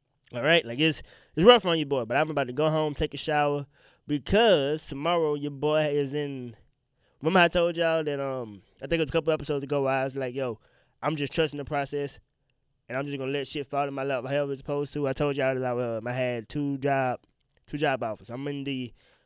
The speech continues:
last, now I'm right there on picking between which job I want. I'm right there at the end. I get to, um, finalize everything tomorrow. So hopefully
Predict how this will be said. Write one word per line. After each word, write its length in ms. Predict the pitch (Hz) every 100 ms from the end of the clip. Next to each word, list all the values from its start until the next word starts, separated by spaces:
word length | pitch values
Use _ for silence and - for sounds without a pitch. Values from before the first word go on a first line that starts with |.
| _ -
last, 680 | 131 143 151 151 156 147 - _ -
now 320 | 139 160 160
I'm 160 | 143
right 300 | 143 160 143
there 240 | 135 151 143
on 280 | 135 131 123
picking 420 | 160 143 135 120 110
between 420 | 127 - 151 143
which 180 | 135 131
job 300 | 135 123 113
I 40 |
want. 200 | 104 98 92
I'm 180 | 127 147
right 260 | 165 165
there 240 | 151 156 -
at 220 | 151 -
the 100 | 135
end. 240 | 127 113
I 60 | 120
get 160 | 139
to, 180 | 139 135
um, 380 | 113 139 135 123
finalize 540 | 120 151 143 135 131
everything 340 | 135 131 123 123
tomorrow. 460 | 120 127 117 110
So 120 | 95 113
hopefully 480 | 139 - 131 127